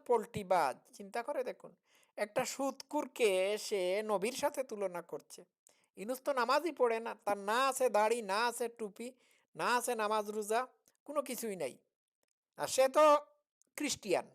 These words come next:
সে তো মুসলমানও না। সে তার ওই রাশিয়ান গার্লফ্রেন্ডকে বিয়ে করার জন্য খ্রিস্টিয়ান হয়েছিল, এরপরে কোনোদিন মুসলমান হয়েছে বলে এই খবরটা আমরা জানি না। এই হচ্ছে আসল কথা।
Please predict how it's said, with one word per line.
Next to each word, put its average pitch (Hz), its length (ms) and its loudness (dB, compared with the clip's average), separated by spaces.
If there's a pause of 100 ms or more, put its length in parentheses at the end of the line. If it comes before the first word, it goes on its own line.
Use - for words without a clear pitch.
(180)
সে 190 140 -8
তো 247 140 -8
মুসলমানও 190 560 -2
না। 120 60 -14 (880)
সে 233 140 2 (220)
তার 214 300 6 (140)
ওই 185 120 2 (160)
রাশিয়ান 240 720 2 (200)
গার্লফ্রেন্ডকে 226 580 0 (100)
বিয়ে 202 200 -2 (100)
করার 196 240 0 (120)
জন্য 139 240 -6 (640)
খ্রিস্টিয়ান 214 440 -4
হয়েছিল, 143 380 -2 (220)
এরপরে 233 400 0 (160)
কোনোদিন 196 360 -6 (120)
মুসলমান 180 360 -6 (100)
হয়েছে 226 260 0 (100)
বলে 240 180 4 (400)
এই 190 140 -2
খবরটা 175 340 0
আমরা 160 220 -2
জানি 135 260 -4
না। - 60 -16 (1400)
এই 294 100 0
হচ্ছে 220 180 0 (100)
আসল 139 180 -6 (100)
কথা। - 200 -10